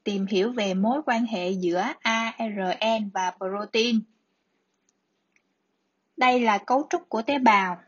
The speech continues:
Gen mang thông tin cấu trúc của protein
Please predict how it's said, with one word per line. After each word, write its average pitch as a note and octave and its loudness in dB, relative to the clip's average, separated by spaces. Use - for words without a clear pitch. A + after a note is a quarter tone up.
Gen C4+ 4
mang C4 2
thông C4 2
tin B3+ 0
cấu C#4 4
trúc E4 -2
của B3 -2
protein A#3+ 4